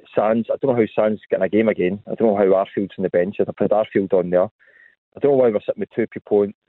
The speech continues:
sitting back in midfield. If that's what he's doing with, with Lundstram and,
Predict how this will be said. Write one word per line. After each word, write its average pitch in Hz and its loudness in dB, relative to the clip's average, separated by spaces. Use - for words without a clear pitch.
sitting 104 -4
back 98 -2
in 98 -4
midfield. 101 -6
If - -12
that's 113 0
what 110 -8
he's 95 -8
doing 98 0
with, 95 2
with 98 0
Lundstram 101 0
and, 92 -6